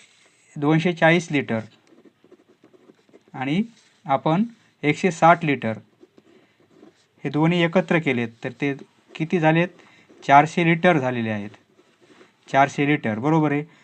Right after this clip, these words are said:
म्हणजे चारशे लिटरसाठी आपल्याला मलई किती आली? त्रेचाळीस पॉइंट दोन टक्के आलेली आहे. तर आपल्याला काय काढायचं आहे? शेकडा प्रमाण काढायचं आहे. म्हणजे शंभरला किती हे काढायचं आहे? पहा, चारशेसाठी किती आलेलं आहे? त्रेचाळीस पॉइंट दोन. आपल्याला शंभरसाठी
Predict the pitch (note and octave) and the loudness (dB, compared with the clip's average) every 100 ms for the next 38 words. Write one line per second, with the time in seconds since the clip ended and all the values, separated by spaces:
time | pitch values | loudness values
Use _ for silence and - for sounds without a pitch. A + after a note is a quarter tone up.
0 | _ - C3+ B2+ D3+ D3 D#3 F#3+ D#3+ D3+ | _ -8 -6 0 4 4 4 0 0 2
1 | F#3+ F3 D#3+ D3+ D3 D#3 D3 D3 F3 F3+ | 0 0 -2 0 0 2 2 2 2 0
2 | G3 F3+ F3 F#3 - _ _ C#3+ D3+ D#3+ | 0 2 2 -2 -8 _ _ 0 0 2
3 | E3 E3 D#3 D3 D3+ D3 D#3 D3+ D#3+ D#3 | 0 0 0 0 0 0 0 0 -4 -2
4 | C3+ A#2 G#2+ G#2+ A2 _ _ - C3 C#3 | -2 -2 -4 -6 -10 _ _ -4 0 2
5 | E3+ E3+ F3 E3+ E3+ D#3+ E3+ D#3+ - D#3 | 2 6 6 6 2 0 -6 -6 -2 2
6 | F3 E3+ E3+ D#3 D3 C3+ B2+ C3+ C#3 - | 4 4 4 2 2 -2 -4 -6 -4 0
7 | D#3+ E3+ E3+ E3 E3+ F3 E3+ E3 C#3+ B2 | 2 2 0 -2 -4 -2 0 2 2 0
8 | B2 A#2+ - - - - D3 A#2 A#2 C#3+ | -4 -10 -14 -20 -10 0 2 2 2 4
9 | C#3+ D#3 F3 E3+ D#3+ E3 E3 D#3+ D#3+ D#3 | 4 2 -4 -2 -2 -2 -2 2 2 2
10 | D#3 D#3+ - _ _ - D3 C#3+ D3+ D#3 | -2 -4 -12 _ _ -4 -4 0 0 0
11 | D#3+ - C#3 C#3 D3 C#3+ B2 G#2 G#2+ _ | -4 -4 -2 0 -2 -2 -4 -4 -8 _
12 | _ - C3 D3 D3+ D#3+ D#3 D3 D3+ D#3+ | _ -8 -6 -2 -4 -2 -2 -2 -2 -4
13 | C#3+ D3+ | -6 -6